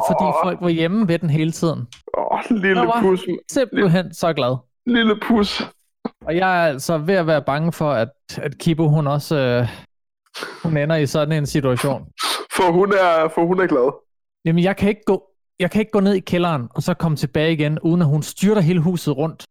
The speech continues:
Speaker 1: og, og tærer sig, som om jeg har været væk i et helt år. Som om jeg har været, øh, i
Speaker 2: Mhm.
Speaker 1: tjeneste i Irak.
Speaker 2: Ja.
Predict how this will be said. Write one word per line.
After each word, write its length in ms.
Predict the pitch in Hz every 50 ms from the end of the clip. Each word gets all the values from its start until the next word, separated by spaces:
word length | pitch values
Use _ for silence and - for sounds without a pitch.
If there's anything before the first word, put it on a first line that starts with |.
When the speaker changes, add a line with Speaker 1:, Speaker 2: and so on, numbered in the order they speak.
| _ _ _ _ _ _
Speaker 1:
og, 260 | 156 156 147 143 139
og 100 | 107 143
tærer 220 | - - 190 170 151
sig, 180 | - - 131
som 180 | 120 156 156 151
om 140 | 151 151 147
jeg 80 | 135
har 80 | 120 123
været 160 | 131 131 127
væk 160 | 127 139 147
i 40 | 147
et 80 | 139 131
helt 180 | 135 143 123
år. 340 | - 107 190 107 80 - - - - - - - - - - - - - - - - - _ _ _ _ _ _ _ _ _ - - -
Som 100 | 170 165
om 140 | 165 170
jeg 100 | 165 147
har 80 | 143 151
været, 600 | 139 151 147 147 143 143 139 135 135 131 131 127
øh, 40 | 127
i 40 | 123 123 - - - - - - - - - - - - -
Speaker 2:
Mhm. 240 | 196 185 190 170
Speaker 1:
tjeneste 480 | 214 196 175 151 156 170 170 - - 160
i 220 | 151 147 180 170
Irak. 340 | 196 175 156 123 113 110 - - - _ _ _ _ _ -
Speaker 2:
Ja. 160 | 170 165 156